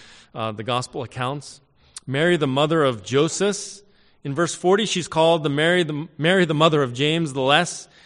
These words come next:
and Joseph. In John nineteen, verse twenty-five, she's called Mary, the wife of Clopas. And so I just want to point out that James the Less is one of the twelve,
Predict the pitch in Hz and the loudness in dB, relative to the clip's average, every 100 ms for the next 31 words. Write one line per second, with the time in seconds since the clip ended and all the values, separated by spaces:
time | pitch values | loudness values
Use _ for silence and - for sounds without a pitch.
0 | _ _ _ _ 131 127 110 120 123 - | _ _ _ _ -8 -6 -6 -6 -4 -4
1 | 170 165 - - _ _ _ _ _ _ | -6 -6 -14 -18 _ _ _ _ _ _
2 | _ 101 127 135 143 135 147 - 147 123 | _ -8 -2 0 0 -2 -2 -4 -4 -4
3 | 120 - - 135 131 - 131 143 160 - | -6 -8 -8 -6 -6 -6 -4 -4 -6 -12
4 | 117 120 110 117 127 127 113 110 127 120 | -10 -6 -4 -2 -2 -2 -4 -4 -4 -6
5 | 127 - - 127 131 165 165 - - - | -12 -14 -8 -4 -2 0 -2 -4 -16 -20
6 | _ _ _ _ - _ _ - 117 - | _ _ _ _ -20 _ _ -12 -8 -2
7 | 127 120 135 180 196 185 165 - 143 143 | -2 0 2 2 2 0 -2 -2 -4 -2
8 | 147 131 127 - - - _ - 110 147 | -2 -2 -6 -6 -16 -20 _ -16 -6 -2
9 | 180 170 131 120 127 160 - - - _ | -2 -2 -2 0 0 0 -6 -14 -20 _
10 | _ _ _ - 120 117 104 - - _ | _ _ _ -6 -4 -4 -8 -14 -20 _
11 | - 120 139 110 - 131 113 95 | -8 -6 -6 -8 -8 -8 -8 -10